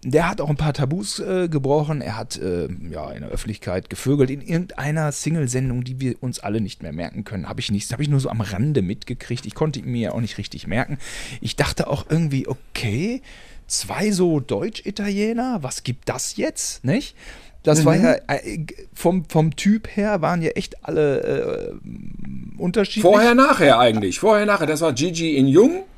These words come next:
Speaker 2: und, äh, Cosimo, Cosimo in
Speaker 1: Ja.
Speaker 2: alt. Beziehungsweise Cosimo in jung und Gigi
Speaker 1: Ja.
Speaker 2: in, in alt.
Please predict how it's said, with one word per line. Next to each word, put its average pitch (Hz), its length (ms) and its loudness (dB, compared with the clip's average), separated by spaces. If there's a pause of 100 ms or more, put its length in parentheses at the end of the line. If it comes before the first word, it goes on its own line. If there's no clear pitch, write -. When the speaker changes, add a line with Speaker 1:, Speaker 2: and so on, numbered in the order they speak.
(440)
Speaker 2:
und, 190 200 4
äh, 165 220 6
Cosimo, 165 420 0
Cosimo 175 400 2
in 160 100 4
Speaker 1:
Ja. 190 140 8
Speaker 2:
alt. 113 80 -2
Beziehungsweise 143 480 0
Cosimo 190 420 2
in 160 60 -2
jung 185 240 4
und 160 180 -4
Gigi 139 280 0
Speaker 1:
Ja. 175 220 4
Speaker 2:
in, - 160 -10
in 98 100 -6
alt. 71 320 -8